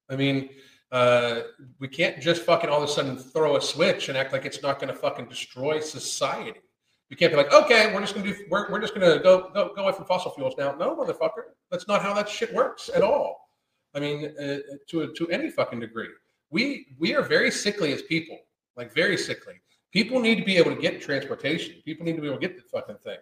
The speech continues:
you know? <clears throat> Let's see. How much belly fat would I need to reduce to have visible abs? I am five two, girl, hundred seventeen pounds. I could have no idea, 'cause I have no idea how you're fucking built.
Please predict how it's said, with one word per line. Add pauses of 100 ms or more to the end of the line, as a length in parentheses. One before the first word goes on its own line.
you
know? (520)
<clears throat>
Let's (2750)
see. (1120)
How
much
belly
fat
would
I
need
to
reduce
to
have
visible
abs?
I
am
five
two,
girl,
hundred
seventeen
pounds.
I
could
have
no
idea,
'cause
I
have
no
idea
how
you're
fucking
built.